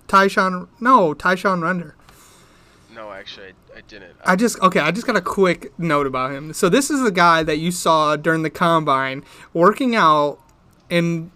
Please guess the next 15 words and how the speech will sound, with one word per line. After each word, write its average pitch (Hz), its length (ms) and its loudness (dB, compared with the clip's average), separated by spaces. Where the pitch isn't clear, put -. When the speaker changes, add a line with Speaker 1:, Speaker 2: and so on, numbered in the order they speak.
Speaker 1:
mid-March 175 920 2
in 175 240 -2
Middle 208 240 4
Tennessee 185 800 -2
for 170 280 0
Bill 175 280 4
Belichick, 147 640 0
and 175 200 4
he 185 120 2
ends 180 200 2
up 170 160 0
signing 190 880 -2
with 160 540 -2
the 175 140 -6
Dolphins 139 680 -2